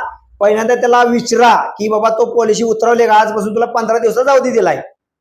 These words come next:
जर त्यानं पॉलिसी उतरवली असेल तरच गाडी मालकाने त्याला गाडीवर बसवला पाहिजे. नाहीतर तिथं आयोजक आणि कमिटी असा बी निर्णय घेऊ शकते, त्या ड्रायव्हरचा विमा पॉलिसी उतरवली नसेल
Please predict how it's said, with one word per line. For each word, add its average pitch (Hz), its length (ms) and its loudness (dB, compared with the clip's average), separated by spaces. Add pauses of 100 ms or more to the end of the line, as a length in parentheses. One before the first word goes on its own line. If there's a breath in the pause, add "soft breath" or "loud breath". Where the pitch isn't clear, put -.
(760)
जर 214 180 -2
त्यानं 233 160 2
पॉलिसी 247 400 2
उतरवली 247 360 2
असेल 254 400 2
तरच 254 160 4
गाडी 247 340 2
मालकाने 240 440 0
त्याला 233 200 2
गाडीवर 226 320 2
बसवला 208 380 0
पाहिजे. 214 460 -2 (720)
नाहीतर 208 460 0
तिथं 226 280 -2
आयोजक 254 440 4
आणि 262 140 2
कमिटी 254 320 0
असा 247 260 2
बी 269 80 0
निर्णय 254 260 2
घेऊ 233 120 0
शकते, 220 320 -4
त्या 254 140 -2
ड्रायव्हरचा 240 400 2
विमा 233 160 2
पॉलिसी 233 340 -2
उतरवली 233 400 0
नसेल 247 360 2